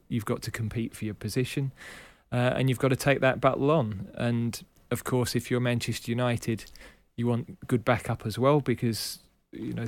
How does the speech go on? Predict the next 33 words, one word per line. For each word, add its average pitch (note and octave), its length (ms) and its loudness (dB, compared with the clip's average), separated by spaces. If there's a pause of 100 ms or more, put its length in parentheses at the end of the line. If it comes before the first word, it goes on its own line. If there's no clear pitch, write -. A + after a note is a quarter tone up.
you're - 300 -8
gonna A#2 140 -4
get A2+ 160 -6
injuries. C3 480 0
They've A2 180 -4
got - 220 -4 (320)
Champions A#2 440 -2
League A#2 180 -2
football B2 400 -2
as A2+ 100 -2
well A#2+ 160 0
as A#2 180 -2 (340)
trying A#2+ 180 0
to A#2 60 -4
push A#2 220 -2
for - 120 -6
the G#2+ 80 -6
Premier B2+ 380 0
League. A#2+ 320 0 (560)
Um, A#2+ 440 2 (200)
so B2+ 520 4 (480)
I'm A#2+ 120 0
sure C3+ 280 4
they B2+ 200 6
will A#2+ 140 6
be A2 140 0
comfortable A#2+ 840 0
about A#2+ 420 -4 (360)
Harry A#2 340 2
staying B2 460 0
as A2 120 -4
backup B2 600 0
or A2+ 420 0